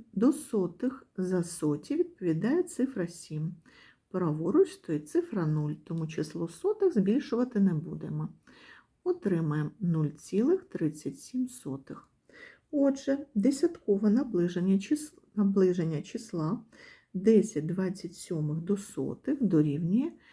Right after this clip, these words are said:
нуль цілих тридцять сім сотих. І завдання третє. До тисячних. За тисячні відповідає цифра нуль,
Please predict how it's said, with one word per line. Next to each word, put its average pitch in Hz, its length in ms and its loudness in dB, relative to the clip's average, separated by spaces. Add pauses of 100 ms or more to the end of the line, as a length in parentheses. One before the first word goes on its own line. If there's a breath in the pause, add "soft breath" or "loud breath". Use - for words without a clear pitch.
(320 loud breath)
нуль 165 340 2
цілих 180 600 0
тридцять - 680 -2
сім 247 380 -4 (280)
сотих. - 760 -10 (840 loud breath)
І 415 140 6
завдання 240 640 2
третє. 175 560 -2
До 202 300 4
тисячних. - 960 -8 (160)
За 349 240 0
тисячні - 800 -4
відповідає 170 760 -2
цифра 156 520 -8
нуль, 139 320 0